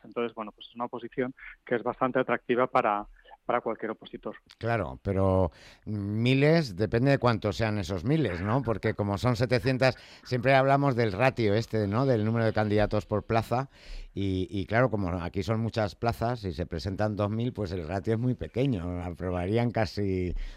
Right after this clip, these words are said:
Speaker 2: dos de, o sea, uno de cada dos de los que se presentan. Pero vamos, me imagino que no estamos hablando de dos mil.
Speaker 1: Eh, bueno, algunos más.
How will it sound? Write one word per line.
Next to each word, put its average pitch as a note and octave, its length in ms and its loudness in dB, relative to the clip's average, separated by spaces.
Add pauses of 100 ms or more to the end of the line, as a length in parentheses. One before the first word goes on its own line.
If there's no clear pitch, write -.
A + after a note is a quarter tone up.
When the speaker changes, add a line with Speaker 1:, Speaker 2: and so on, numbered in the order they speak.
Speaker 2:
dos A2+ 360 0
de, G2+ 380 -2
o A2 140 -2
sea, A2+ 200 2
uno B2+ 260 2
de A2+ 100 2
cada G2 220 0
dos G#2 320 2
de F#2+ 120 -2
los F#2+ 140 -4
que G2+ 120 -4
se F2+ 140 -6
presentan. G2 540 -4
Pero F#2 140 -2
vamos, G#2 300 0
me F2+ 200 -6
imagino F2 420 -4
que F#2 80 -4
no F2+ 100 -2
estamos D#2+ 340 -6
hablando D2 300 -6
de D2 80 -8
dos C#2 140 -12
mil. A#1+ 260 -12 (720)
Speaker 1:
Eh, D3 340 4
bueno, C#3 260 6
algunos B2+ 400 2
más. G#2 180 -8